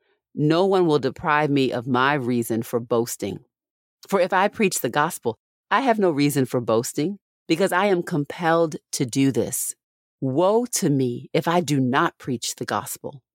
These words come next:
For if I do this voluntarily, I have a reward. But if I do it unwillingly, I am entrusted with a responsibility. What then is my reward? That when I preach the gospel, I may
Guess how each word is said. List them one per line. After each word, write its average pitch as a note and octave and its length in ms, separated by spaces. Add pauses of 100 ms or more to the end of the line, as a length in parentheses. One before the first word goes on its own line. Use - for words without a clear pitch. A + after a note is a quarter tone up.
(280)
For G3 140
if F#3 200
I G3 260
do E3+ 180
this D#3 200
voluntarily, A#2+ 880 (220)
I A3 80
have F#3+ 260
a C3+ 80
reward. B2+ 540 (720)
But D#3+ 200
if E3+ 120
I D#3+ 120
do D#3 200
it D#3 100
unwillingly, B2+ 720 (560)
I D#3+ 200
am D#3+ 160
entrusted D3 520
with B2+ 240
a C3+ 100
responsibility. A#2+ 1080 (520)
What F3+ 300
then E3 200
is B2+ 140
my B2+ 160
reward? G#2+ 520 (720)
That F3 300
when D#3 180
I D3+ 200
preach - 420
the B2+ 120
gospel, C3+ 580
I D3+ 120
may D#3 180